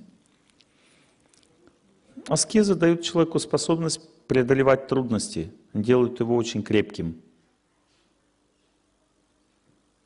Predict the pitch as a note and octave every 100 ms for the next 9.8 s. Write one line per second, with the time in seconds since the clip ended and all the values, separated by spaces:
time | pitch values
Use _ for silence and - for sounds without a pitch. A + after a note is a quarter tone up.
0 | _ _ _ - C#3 C3 D#3 D3+ C#3 C#3+
1 | C#3+ C#3 C#3 C#3 D#3+ D#3 C#3 C3+ C3 C3
2 | - B2 A2+ A2 A2 G#2+ - - _ B2
3 | C#3 C#3 C#3+ C3+ C#3+ - C3 B2 C#3 C3
4 | B2 B2 - C3+ C#3+ - _ _ _ -
5 | A2 - A#2 G#2+ G#2 A2 G2 G2 A2+ A#2+
6 | G2 G2 F#2 - - _ _ A2+ D#3+ -
7 | - _ _ _ _ _ _ _ C#3+ F3+
8 | - C#3+ C3 A#2 C3+ C#3+ B2+ A2 A#2 B2+
9 | A#2 A2+ - G2+ G2 F#2 F2